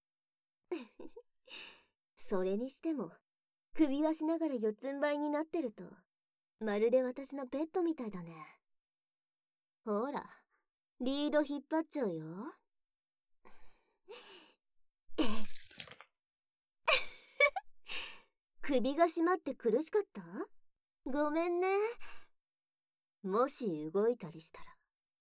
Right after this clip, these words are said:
こうやってお仕置きするから、そのままじっとしててね。よいしょっと。ちょっと何？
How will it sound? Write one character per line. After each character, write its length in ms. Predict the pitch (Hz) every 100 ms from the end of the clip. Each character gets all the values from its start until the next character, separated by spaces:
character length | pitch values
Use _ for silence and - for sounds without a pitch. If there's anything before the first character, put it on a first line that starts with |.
| _ -
こ 200 | 254 240
う 60 |
や 120 | 254 254
っ 40 |
て 180 | - 233
お 100 | 196
仕 180 | - 220
置 160 | 214
き 40 | -
す 120 | 226
る 120 | 214
か 100 | 165
ら、 60 | 160 _ _ _ _ _ _ _ _ _
そ 260 | - - 180
の 140 | 196
ま 140 | 220 247
ま 120 | 240
じ 140 | 208
っ 60 | 196
と 180 | - 220
し 80 | -
て 120 | 302
て 120 | 208
ね。 80 | 156 - - - _ _ _ _ _ _ _ _ _ _ _ _ _ _ _ _ _ 180 254
よ 180 | 311
い 260 | 320 233 190
し 200 | - -
ょ 40 |
っ 20 | 240 _ _ _ _ _ _ -
と。 60 | 320 277 226 220 - - - _ _ _ _ _ _ _ _ _ _ _ - - _
ち 100 | -
ょ 120 | 220 285
っ 40 |
と 160 | - 202
何？ 540 | 202 285 226 240